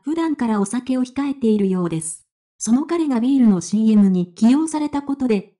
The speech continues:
ファンの中には驚きの声も上がっています。お酒が苦手な彼が、どのようにビールを楽しむ姿を見せるのか、興味津々ですね。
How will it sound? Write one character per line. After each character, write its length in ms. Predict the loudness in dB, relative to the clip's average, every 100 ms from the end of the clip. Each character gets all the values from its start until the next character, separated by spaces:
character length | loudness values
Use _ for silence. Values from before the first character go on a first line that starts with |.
| _ -4
フ 60 |
ァ 60 | 0
ン 100 | 4
の 100 | 4
中 240 | 4 4
に 160 | 4 2
は 180 | -2 -2
驚 320 | -2 0 0
き 120 | 0 0
の 100 | 0
声 240 | 0 2
も 140 | 2
上 100 | 2
が 80 | 0
っ 60 | -2
て 160 | 0
い 120 | 2 2
ま 120 | 0
す。 240 | -6 -20 _ _ _
お 100 | -6
酒 260 | -4 -4 -4
が 120 | -4
苦 240 | 0 0
手 100 | 0
な 140 | -4 -2
彼 220 | -2 0
が、 200 | -2 -6 _ _
ど 120 | -2
の 100 | 0
よ 160 | 0 2
う 60 | 2
に 100 | 4
ビ 160 | 4
ー 40 | 4
ル 120 | 0
を 40 | 2
楽 200 | 0 2
し 120 | 2
む 120 | 2
姿 420 | 2 -4 -2 -2
を 60 | 0
見 100 | 0
せ 100 | 2
る 100 | 0
の 100 | 0
か、 340 | -4 -12 -12 _
興 220 | -2 2 4
味 140 | 2
津 240 | 0 0 0
々 260 | 0 0
で 120 | -2
す 160 | -4 -4
ね。 240 | -4 -8